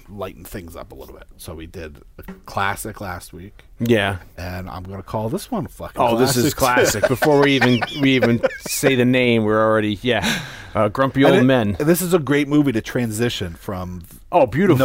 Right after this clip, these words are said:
Speaker 1: November into Chri-, into
Speaker 2: Yeah,
Speaker 1: December
Speaker 2: I was
Speaker 1: Christmas
Speaker 2: saying that.
Speaker 1: season.
Speaker 2: We had, there's, we hit Thanksgiving here. We hit Christmas here. We, hell, we might even go through a whole year's time in that, in that area because Christmas comes first. And then they have
Speaker 1: And then there's, uh,
Speaker 2: Thanksgiving, and then there's Christmas again at the end.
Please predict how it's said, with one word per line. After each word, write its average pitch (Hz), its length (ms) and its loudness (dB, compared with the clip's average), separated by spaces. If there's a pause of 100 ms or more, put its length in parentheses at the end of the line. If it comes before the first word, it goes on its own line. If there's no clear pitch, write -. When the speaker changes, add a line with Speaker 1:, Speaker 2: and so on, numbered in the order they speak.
Speaker 1:
November 123 380 4
into 107 640 -2
Chri-, 113 300 -8
into 117 220 -2
Speaker 2:
Yeah, 107 200 2
Speaker 1:
December 101 380 -4
Speaker 2:
I 135 40 6
was 135 120 4
Speaker 1:
Christmas - 60 -2
Speaker 2:
saying 131 260 4
that. 90 200 0
Speaker 1:
season. 131 100 -4
Speaker 2:
We 127 80 2
had, 120 180 0
there's, 110 460 -4
we 120 100 -6
hit 110 160 -10
Thanksgiving 160 640 0
here. 156 420 0 (360)
We 90 100 -8
hit - 140 -12
Christmas 139 420 -4
here. 131 420 -2
We, 117 320 -8
hell, 123 220 0
we 98 120 0
might 117 200 -2
even 110 180 0
go 107 140 -2
through 98 160 -6
a - 40 -10
whole 98 120 -4
year's 117 320 -2
time 139 300 -4
in 135 80 -4
that, 127 200 -2
in 120 140 -6
that 120 240 -6
area 127 480 -4 (220)
because - 180 -10
Christmas 156 300 -4
comes 127 200 -4
first. - 460 -4 (680)
And 120 180 0
then 123 120 4
they 113 100 0
have 107 420 -2
Speaker 1:
And 104 100 -8
then 104 120 -8
there's, 95 280 -12
uh, 80 280 -14
Speaker 2:
Thanksgiving, 120 520 0
and 113 80 4
then 127 100 4
there's 120 160 2
Christmas 120 280 -6
again 117 220 -4
at 104 80 -8
the 123 120 -6
end. 101 240 -8